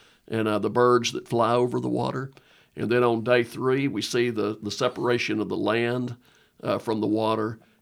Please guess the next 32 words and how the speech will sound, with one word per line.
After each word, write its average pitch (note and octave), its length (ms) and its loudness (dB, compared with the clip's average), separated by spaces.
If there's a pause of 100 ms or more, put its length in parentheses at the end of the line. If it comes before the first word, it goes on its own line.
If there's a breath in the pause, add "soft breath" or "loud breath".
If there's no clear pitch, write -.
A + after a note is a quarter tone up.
(120)
And G#2+ 160 -2
on G#2+ 140 -2
day A2+ 180 2
six, G3 680 2
it C#3 80 -8
correlates A#2 640 0
to - 80 -12
the B2 100 -10
creation A2+ 680 0
of G#2 180 -4
land A#2 400 2
creatures G2+ 580 -4 (340)
and A2 120 -4
then G#2+ 140 2
ultimately, G#2+ 760 -2
you G#2+ 120 -2
know, G#2+ 220 -2
man G#2+ 420 -4 (140)
on A2 200 -8
land. G2+ 300 -8
So C3 300 -2 (440 loud breath)
there, D3 160 6
there's C#3+ 240 2
certainly, C#3 540 2
there's A#2+ 300 -4
a A2 60 -8
poetic D3 760 4
aspect A#2+ 760 0
of, A2 300 -6
of G#2+ 100 -6
Genesis A#2 460 -2
one A2+ 580 -2